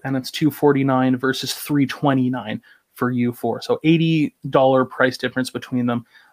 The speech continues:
Um, it really puts you in a sweet spot in terms of pricing. So my summary, I'm gonna just summarize it all. Um, by utilizing the latest technology,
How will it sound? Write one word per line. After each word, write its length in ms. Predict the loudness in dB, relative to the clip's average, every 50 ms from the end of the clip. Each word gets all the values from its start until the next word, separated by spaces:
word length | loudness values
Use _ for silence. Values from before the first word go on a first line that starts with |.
| _
Um, 400 | 0 2 2 2 2 0 -2 -2 -4
it 140 | -6 -6 -2 2
really 260 | 4 4 6 4 4
puts 260 | 2 -2 -6 -4 -2
you 160 | 0 2 2
in 60 | 2
a 60 | 2 0
sweet 360 | 0 -2 0 0 -2 -2 -2
spot 360 | -4 -2 -2 -2 -2 -4 -10 _ _
in 80 | -12
terms 240 | -6 -6 -6 -8 -8
of 80 | -12 _
pricing. 420 | -8 -8 -8 -8 -10 -12 -14 -14 _ _ _ _ _ _ _ _ _ _ -12 -12 -12 -20 _ _ _ _ _ _
So 180 | _ -2 0 2
my 160 | 4 4 4
summary, 520 | 4 4 2 2 4 2 0 -2 -4 -8 _ _ _ _ _ _ _ _
I'm 60 | -6
gonna 180 | -4 -2 0 0
just 180 | -2 -2 0 0
summarize 440 | 0 2 2 4 4 4 4 4
it 60 | 2 0
all. 300 | 0 0 -2 -4 _ _ _
Um, 300 | -2 0 0 0 -2 -2 2
by 120 | 2 2
utilizing 680 | 2 2 -2 -2 0 2 4 4 4 4 2 0 -4 -2
the 100 | 0 0
latest 380 | 2 2 2 2 0 -2 -2 -2
technology, 680 | -2 -2 0 0 2 2 2 0 0 -2 -4 -4